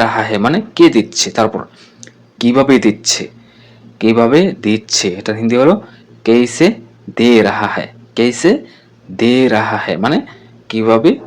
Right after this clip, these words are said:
দিচ্ছে?" মন চাচ্ছে, মন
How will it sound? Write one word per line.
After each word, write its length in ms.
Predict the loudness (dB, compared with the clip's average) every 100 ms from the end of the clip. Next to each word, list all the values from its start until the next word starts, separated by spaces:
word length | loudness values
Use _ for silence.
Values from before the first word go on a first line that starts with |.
| -10 -6
দিচ্ছে?" 480 | -6 -6 -6 -6 -12 -18 -20 _ _ _ _ _ _ _ _ _ _ _ _ -20 -20 -20 0
মন 280 | 4 6 6 4 2
চাচ্ছে, 540 | 2 2 -2 -2 -2 -4 -8 -20 -20 -20 -20 -10 2
মন 320 | 4 6